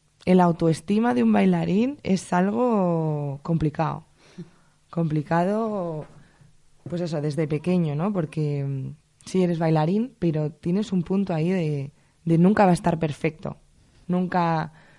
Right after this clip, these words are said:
es bueno en el sentido de que siempre hay algo que mejorar, ¿no? Pero también tiene la parte negativa de, de nunca está perfecto, siempre hay algo mal, y estas, estas connotaciones negativas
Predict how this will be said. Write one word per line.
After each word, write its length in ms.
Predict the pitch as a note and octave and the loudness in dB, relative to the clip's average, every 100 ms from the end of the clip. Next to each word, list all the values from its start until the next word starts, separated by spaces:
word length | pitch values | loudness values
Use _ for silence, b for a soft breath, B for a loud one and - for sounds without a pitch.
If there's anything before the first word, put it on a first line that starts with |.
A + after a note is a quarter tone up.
| b b b b b b _ _ _ _ - - | b b b b b b _ _ _ _ -4 2
es 160 | D#3+ | 4
bueno 280 | E3+ G#3+ A3+ | 6 4 4
en 60 | A3 | 2
el 140 | F3+ | 2
sentido 380 | E3+ E3 F#3+ F#3 | 0 0 2 2
de 120 | E3 | 0
que 140 | E3 | -2
siempre 400 | D3 G3 F#3+ F3 | -4 0 0 2
hay 40 | E3 | 2
algo 140 | D#3 | 0
que 120 | D#3 D#3+ | -2 -4
mejorar, 500 | D#3+ D3+ D#3 F#3+ G3 | -4 -4 -2 -2 -2
¿no? 180 | G3+ | -4
Pero 240 | A3+ E3+ D#3+ | -2 0 0
también 360 | D3+ D#3 F3+ | 0 0 0
tiene 160 | G3+ G#3 | 0 2
la 100 | F3+ | 2
parte 220 | E3 F3 | 0 -2
negativa 480 | F#3 D#3+ D#3 F3 G3 | -2 -2 -2 0 0
de, 400 | E3 D3+ D3 C#3+ b b b b b | 0 -2 -4 -10 b b b b b
de 480 | D#3+ D#3 D3 D3 D3 | -2 0 -2 -4 -4
nunca 200 | F3+ F#3 | -2 -2
está 160 | F3+ E3+ | -2 -2
perfecto, 580 | E3+ F#3+ F3 - F3+ F3 | -4 -2 -4 -4 -4 -4
siempre 300 | F#3+ F3+ F3 | -2 0 0
hay 40 | E3 | 0
algo 200 | D#3 D#3+ | -2 -2
mal, 460 | E3 E3 E3+ F3 _ | 0 0 0 -4 _
y 200 | - D#3+ | -6 -2
estas, 540 | E3+ D#3+ - G3 - - | -2 -2 -6 -6 -8 -12
estas 300 | - E3+ G3+ | -10 -6 -6
connotaciones 680 | - G3 F3+ E3+ D3+ F3 F3 | -2 0 0 -2 -2 -2 -2
negativas 760 | E3+ D#3 D3+ F3 F3 F3+ A3+ | -2 -4 -4 -4 -4 -6 -8